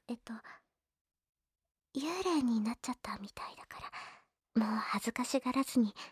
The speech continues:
どんどん私の本性を出していこうと思って。ね、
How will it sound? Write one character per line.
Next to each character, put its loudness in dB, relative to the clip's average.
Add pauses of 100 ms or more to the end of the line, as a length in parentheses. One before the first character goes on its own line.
(260)
ど 8
ん 6
ど 4
ん 2
私 0
の 6
本 2
性 2
を 0
出 2
し -2
て -4
い -4
こ -4
う -8
と -8
思 -12
っ -14 (100)
て。 -10 (1900)
ね、 -6